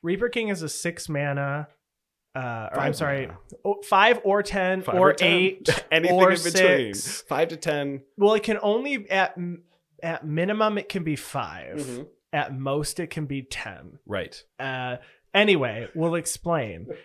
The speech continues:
Speaker 1: It's a, a six six scarecrow for, um, it's either two colorless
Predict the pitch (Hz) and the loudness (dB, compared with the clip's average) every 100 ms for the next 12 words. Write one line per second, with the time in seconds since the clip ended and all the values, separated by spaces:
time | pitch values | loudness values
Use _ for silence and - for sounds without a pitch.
0 | _ - 180 180 190 175 156 156 151 208 | _ -2 -2 0 2 4 4 0 -2 0
1 | 262 - - - 185 180 - - - - | 0 -2 -8 -4 0 -2 -4 -10 -12 -12
2 | - 151 147 - 139 110 110 101 - 143 | -4 0 0 -2 -4 -4 -6 -8 -10 -6
3 | 127 120 120 - _ _ _ _ 139 131 | -4 -4 -6 -12 _ _ _ _ -4 -2
4 | 127 123 127 - _ _ _ 180 175 - | -2 -4 -8 -14 _ _ _ -4 -2 -2
5 | 185 175 160 - - - 208 233 254 302 | 0 4 2 0 -6 -6 -4 -2 -4 -6
6 | - - 202 196 190 185 185 185 - - | -10 -2 0 2 0 2 2 0 -8 -14